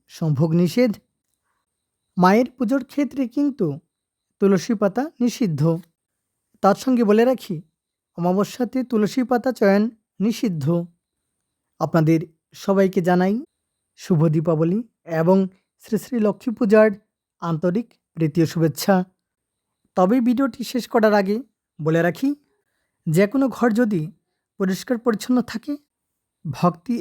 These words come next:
এবং আলোর উপস্থিতি থাকে, সেই ঘরে মায়ের আগমন ঘটে এবং মায়ের আগমনের ফলে সংসারে সুখ শান্তি ফিরে আসে, সংসারের অভাব অনটন দূর হয়।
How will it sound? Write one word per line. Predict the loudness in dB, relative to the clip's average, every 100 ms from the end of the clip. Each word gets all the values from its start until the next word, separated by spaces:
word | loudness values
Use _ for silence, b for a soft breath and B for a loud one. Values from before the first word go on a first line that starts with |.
| 0
এবং | 2 2 0 -4 _ _ _ _ _ _ _ 0
আলোর | 4 4 0
উপস্থিতি | -8 -8 -8 -8 -8
থাকে, | -8 -10 -8 -10 _
সেই | -4 0 0
ঘরে | 2 2 2 -2 _ _ _ _ _ _ 2
মায়ের | 4 6 4 2 -4
আগমন | -4 0 0 2
ঘটে | 0 0 -4 -8 _ _ _ _ _ _ _
এবং | 2 4 2 -2 -4
মায়ের | 0 4 4
আগমনের | 2 2 0 0 -4
ফলে | -2 0 0 -4 -14 _ _ _ -8
সংসারে | -2 -2 0 -2 -2
সুখ | -6 -10 -2
শান্তি | -2 -2 -4
ফিরে | 0 0
আসে, | 0 -4 -10 -10 _ _ _ _ _ _ _ -6
সংসারের | 0 2 2 2 0 -4 -8
অভাব | -2 0 0 0
অনটন | 0 0 0 -2 -8 _
দূর | -2 0
হয়। | 0 -2